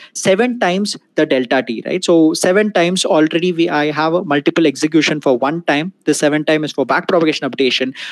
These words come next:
So totally eight into, uh, eight times into delta t versus two fifty-six time into delta t. So this is what the power of things we are looking at as two different entities altogether.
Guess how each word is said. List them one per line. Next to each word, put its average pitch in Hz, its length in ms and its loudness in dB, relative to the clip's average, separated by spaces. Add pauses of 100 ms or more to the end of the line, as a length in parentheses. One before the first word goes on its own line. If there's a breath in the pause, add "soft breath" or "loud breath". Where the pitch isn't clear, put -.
So 190 120 2
totally 226 640 0
eight 254 480 2
into, 202 640 2 (380 loud breath)
uh, 143 260 2
eight 240 320 2
times 226 480 0
into 175 260 0
delta 151 460 2
t 147 300 -12
versus 147 360 2
two 226 160 0
fifty-six 175 540 -4 (140)
time 147 220 0
into 139 260 0
delta 113 380 -2
t. - 20 -10 (160)
So - 140 0
this 165 240 -2
is 233 160 0
what 202 220 2
the 196 80 0
power 156 340 2
of 170 180 2 (320 loud breath)
things 190 300 0
we 156 80 4
are 151 80 2
looking 143 360 -4
at 135 300 -4
as 139 300 -6
two 208 180 -2
different 160 480 0
entities 135 640 -4
altogether. 123 580 0